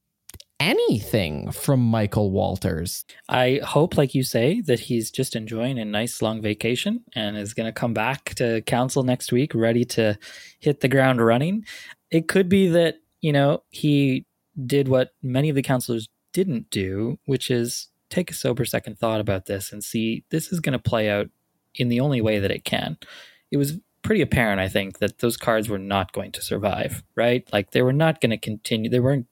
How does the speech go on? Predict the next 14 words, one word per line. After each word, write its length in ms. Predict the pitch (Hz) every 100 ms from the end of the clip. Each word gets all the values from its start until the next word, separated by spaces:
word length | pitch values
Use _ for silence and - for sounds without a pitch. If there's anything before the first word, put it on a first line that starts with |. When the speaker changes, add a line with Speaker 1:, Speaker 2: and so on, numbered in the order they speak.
| -
Speaker 2:
certainly 520 | - 131 110 104 98 - - - -
gonna 160 | 123 107
double 240 | 113 101
down 380 | 104 98 95 104
after 260 | 110 98 101
that 260 | 95 -
se-, 240 | - 110 110
after 200 | 117 -
that 120 | 104
news 160 | 98 101
conference 280 | - 98 98
a 60 |
second 420 | 98 - 120 113 117
time 300 | 110 -